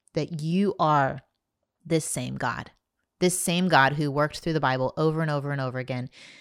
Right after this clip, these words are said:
that you haven't changed, and that you, we can believe that you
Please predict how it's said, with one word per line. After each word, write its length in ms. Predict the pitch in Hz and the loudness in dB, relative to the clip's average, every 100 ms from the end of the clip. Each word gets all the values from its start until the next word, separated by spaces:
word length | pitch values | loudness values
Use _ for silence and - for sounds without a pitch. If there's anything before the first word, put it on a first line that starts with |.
| - - | -14 -2
that 260 | 143 123 - _ _ _ _ _ | 0 0 -10 _ _ _ _ _
you 140 | 170 156 | -4 0
haven't 320 | 151 147 160 | 0 0 -4
changed, 600 | - 127 120 139 - - _ _ _ _ _ _ _ _ _ _ - | -4 -6 -6 -8 -12 -16 _ _ _ _ _ _ _ _ _ _ -4
and 160 | 160 | -2
that 140 | 143 127 | -2 -6
you, 320 | 147 160 160 | -2 0 0
we 120 | 170 | 0
can 180 | 160 165 | -2 0
believe 460 | 156 147 143 143 139 | 0 0 -2 -2 -2
that 180 | 156 | -6
you 540 | 151 135 151 165 175 | -8 -6 -2 2 2